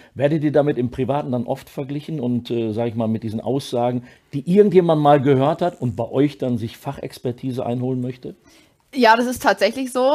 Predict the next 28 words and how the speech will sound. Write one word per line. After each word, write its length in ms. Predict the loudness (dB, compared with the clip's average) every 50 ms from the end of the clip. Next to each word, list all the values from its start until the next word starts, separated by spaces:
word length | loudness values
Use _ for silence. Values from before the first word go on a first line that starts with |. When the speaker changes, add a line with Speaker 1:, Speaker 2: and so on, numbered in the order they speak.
| 2 2
Speaker 2:
Also 200 | 2 0 0 0
das 180 | -4 -6 -8 -10
ist 100 | -10 -6
auch 140 | -6 -6 -6
so, 100 | -6 -6
dass 140 | -8 -8 -10
sich 100 | -10 -8
Menschen, 560 | -8 -6 -8 -8 -8 -6 -6 -2 -2 -2 -4
die 100 | -4 -4
man 380 | -2 -2 -2 -2 -4 -8 -10 -10
jahrelang 640 | -6 0 4 4 4 4 4 2 0 -2 -2 -4 -8
irgendwie 300 | -10 -12 -10 -10 -8 -10
nicht 160 | -10 -10 -10
gesehen, 260 | -8 -8 -6 -6 -6
gehört 340 | -6 -4 0 0 0 2 0
hat, 120 | -2 -2
auf 140 | -2 -4 -2
einmal 240 | -4 0 0 0 0
per 180 | 0 -4 -2
WhatsApp 340 | -2 -2 -4 -4 -8 -10 -8
mit 140 | -10 -12 -14
Sprachnachricht 680 | -12 0 4 4 4 4 2 -2 -6 -6 -8 -10 -8 -4
melden. 260 | -2 -2 0 2 0
Da 160 | 0 2 4
weißt 260 | 4 2 2 2 0 -2
du 80 | 0
eigentlich 380 | 2 2 0 0 -2 -6 -6 -4
schon, 180 | -2 -2 -2